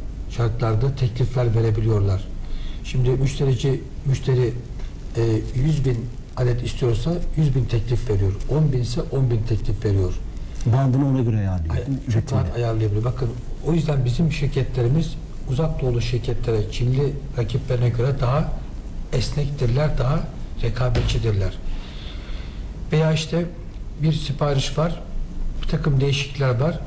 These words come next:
Speaker 1: O değişikliklere çok rahat adapte olabilen bir yapıya sahip.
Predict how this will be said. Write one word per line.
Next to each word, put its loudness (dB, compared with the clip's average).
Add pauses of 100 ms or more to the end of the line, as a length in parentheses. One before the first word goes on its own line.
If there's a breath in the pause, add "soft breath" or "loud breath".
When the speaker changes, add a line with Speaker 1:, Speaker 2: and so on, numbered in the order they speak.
(360 loud breath)
Speaker 1:
O 4
değişikliklere 2
çok -2
rahat 0
adapte 0
olabilen 2 (420)
bir 4
yapıya 2
sahip. 0